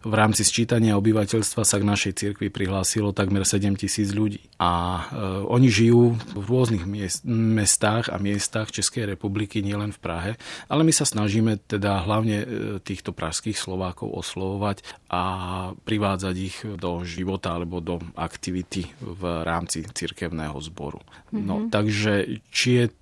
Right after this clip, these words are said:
Speaker 1: viac tých Slovákov, na to asi by mohli odpovedať iné organizácie alebo subjekty. E, my sa snažíme pôsobiť medzi tými, ktorí tu sú,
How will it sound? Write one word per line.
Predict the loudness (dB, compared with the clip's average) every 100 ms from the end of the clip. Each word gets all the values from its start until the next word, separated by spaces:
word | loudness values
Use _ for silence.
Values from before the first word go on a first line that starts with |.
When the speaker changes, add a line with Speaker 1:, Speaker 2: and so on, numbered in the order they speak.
| -20 _
Speaker 1:
viac | -2 2 4 4
tých | 2 2
Slovákov, | 0 0 0 -2 -2 -6 0
na | 0
to | 0 -2 -2 0
asi | 0 0
by | 0 0
mohli | 2 0 0
odpovedať | -2 -2 0 0 -2
iné | 0 2 2 0 -2 -10 -18 -4
organizácie | -2 0 0 0 -2 -4 -4 -6 -6
alebo | -6 -6 -6 -8 -8
subjekty. | -8 -8 -6 -6 -2 -2 -2
E, | -4 -14 -14 -16 -14 -10 -8 -6
my | -2 0
sa | 0
snažíme | 2 2 4 4 2
pôsobiť | -2 -4 -2 -2
medzi | 0 0 -2
tými, | -2 -4 -4
ktorí | -8 -10 -10
tu | -14
sú, | -8 -4 -2